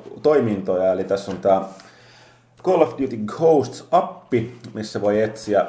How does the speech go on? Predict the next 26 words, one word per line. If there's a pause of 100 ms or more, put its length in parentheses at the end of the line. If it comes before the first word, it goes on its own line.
(100)
etsiä
klaania.
Se
on
tärkeä
sen
takia,
että
täällä (100)
on
näitä (640)
pari
viikon
välein
näitä
klaanisotia, (760)
missä
kaikilla,
y-,
saman
klaanin
jäsenet
pelaa
eri
pelimuotoja,
kaikki,